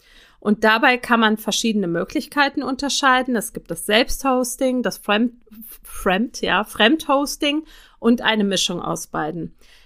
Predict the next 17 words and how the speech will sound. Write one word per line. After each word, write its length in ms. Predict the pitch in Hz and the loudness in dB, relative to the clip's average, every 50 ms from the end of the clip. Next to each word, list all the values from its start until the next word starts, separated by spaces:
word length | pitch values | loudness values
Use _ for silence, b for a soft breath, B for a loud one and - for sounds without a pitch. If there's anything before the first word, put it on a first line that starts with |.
| b b | b b
Selbsthosting 1120 | b - - 214 214 254 247 - - 311 294 285 302 294 - - 330 311 311 330 339 330 - _ _ _ _ _ _ _ - - - _ _ - | b 0 2 4 4 4 0 -2 -2 0 0 0 0 -2 -2 0 0 2 2 2 0 -2 -6 _ _ _ _ _ _ _ -20 -20 -20 _ _ -4
besagt, 500 | - 185 175 - 175 185 214 240 - - | -4 -4 0 2 2 2 2 0 -4 -4
wie 80 | 220 - | -2 -2
der 120 | 202 185 | 0 0
Name 260 | 180 180 180 185 175 | 0 0 -2 -2 -2
schon 260 | - - - 185 170 | -4 -6 -6 -6 -6
sagt, 380 | - - 175 - 247 233 - - | -2 0 2 2 0 0 -2 -4
dass 160 | 208 208 - | -4 -4 -2
du 100 | - 226 | -4 -2
deine 280 | 196 220 202 202 202 190 | 0 2 2 2 0 -4
Podcast-Folgen 920 | - - 233 240 240 - - 277 262 262 - - - 240 233 226 220 226 220 | -4 -2 -4 -4 -2 0 0 0 0 -2 -6 -4 0 0 0 2 0 -2 -4
ohne 420 | - - 240 269 311 339 349 320 | -2 0 2 4 4 2 2 0
Zwischenschritt 720 | - - 247 254 247 - 302 262 - - - 285 294 302 - | -4 -2 -2 -2 -2 -2 -2 -2 -2 -2 0 0 -2 -2 -2
über 280 | - - 208 214 202 | -4 -4 0 2 2
einen 240 | - - 196 202 - | 2 2 -2 -2 -2
anderen 420 | - 190 196 202 196 180 180 175 - | -2 -2 -2 -2 -4 -6 -8 -8 -10
Service 720 | - - 196 175 190 190 185 - 269 339 440 - - | -8 -6 -2 0 0 0 0 0 0 0 0 -2 -6